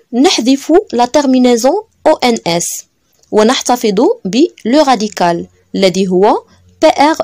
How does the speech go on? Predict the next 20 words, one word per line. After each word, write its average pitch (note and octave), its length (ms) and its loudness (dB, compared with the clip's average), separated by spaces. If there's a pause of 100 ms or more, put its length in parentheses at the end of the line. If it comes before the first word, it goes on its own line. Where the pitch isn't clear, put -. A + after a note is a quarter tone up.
(100)
E B3+ 140 2
N. F3 380 -2 (840)
ثالثًا C#4+ 520 2 (240)
نضيف A#3+ 520 2 (240)
les A3+ 220 2
terminaisons B3 600 2 (160)
de G3 140 0
l'imparfait A3+ 760 -2 (540)
والتي C4 560 2
هي F3+ 280 0 (460)
A D4+ 40 2 (140)
I C4 320 -2
S - 240 -8 (100)
مع G#3 440 0 (160)
je، G3 260 2 (480)
A D4 40 2 (100)
I B3+ 340 0
S - 180 -6 (100)
مع F#3+ 460 -2 (240)
tu، C4 220 6